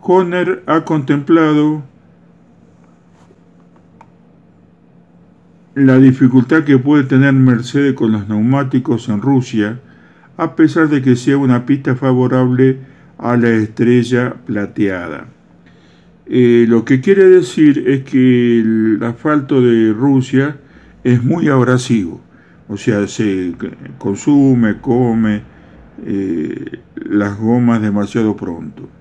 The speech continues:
Dice Horner, "La degradación de los neumáticos es un factor interesante.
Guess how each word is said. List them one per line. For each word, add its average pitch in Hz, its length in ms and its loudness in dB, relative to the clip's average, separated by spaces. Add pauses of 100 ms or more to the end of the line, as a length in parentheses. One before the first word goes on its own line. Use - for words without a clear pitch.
(1500)
Dice 139 520 2
Horner, 101 460 2
"La 107 280 0
degradación 165 800 2
de 131 100 2
los 107 180 0
neumáticos 131 800 -2 (420)
es 156 220 -2
un 151 140 -2
factor 139 520 -2 (140)
interesante. 127 1300 -2